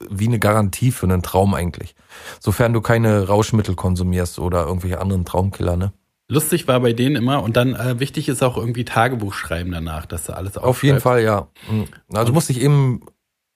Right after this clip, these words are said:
Speaker 1: die ganze Zeit mit, mit dem Phänomen Traum beschäftigen, mit dem, und ständig hinterfragen, ist das jetzt real oder
Speaker 2: Darauf hab
Speaker 1: träume
Speaker 2: ich schon keinen Bock, ja. Aber, ähm, also mir passiert es nur so ab und zu mal so zufällig, dass man so ein bisschen, ne, wo, also meistens sind es bei mir dann auch Momente, an die ich mich erinnern kann,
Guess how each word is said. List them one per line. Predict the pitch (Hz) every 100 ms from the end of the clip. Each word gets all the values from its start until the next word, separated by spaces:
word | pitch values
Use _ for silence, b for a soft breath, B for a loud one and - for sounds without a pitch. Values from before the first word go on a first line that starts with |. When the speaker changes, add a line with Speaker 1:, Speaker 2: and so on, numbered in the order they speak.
| _ -
Speaker 1:
die | 117
ganze | 135 147 143
Zeit | - 131
mit, | 120 98
mit | 113 117 -
dem | 117 110 101
Phänomen | - 117 107 107 104
Traum | - 104
beschäftigen, | 110 95 92 - 98
mit | 95
dem, | 104 101 B B B -
und | 104 - 76
ständig | 80 123 135 131
hinterfragen, | 120 113 - 113 113
ist | 113
das | 127
jetzt | 120 113
real | 104 95 139 151 151 _
oder | - 107
Speaker 2:
Darauf | 104 92
hab | 104
Speaker 1:
träume | 104
Speaker 2:
ich | 92
schon | 110 101
keinen | - 98
Bock, | 104 -
ja. | 92 92 B B B
Aber, | - 120 123 123
ähm, | 131 127 117 117 - -
also | 143 131
mir | 139
passiert | 143 143 165
es | 156 -
nur | 160
so | 147
ab | - -
und | 143
zu | - 147
mal | 143 123
so | 123 117
zufällig, | 110 196 - 185 196
dass | 156 -
man | 127
so | 117
ein | 110 101
bisschen, | 190 - - 190 208 214 -
ne, | - 185 151
wo, | 123 104
also | - 101
meistens | 110 107 117 135
sind | 123 120
es | -
bei | 110
mir | 113 117
dann | 110
auch | 104
Momente, | 110 104 120
an | 104
die | 101
ich | 107
mich | 107 110
erinnern | - - 127
kann, | 127 139 156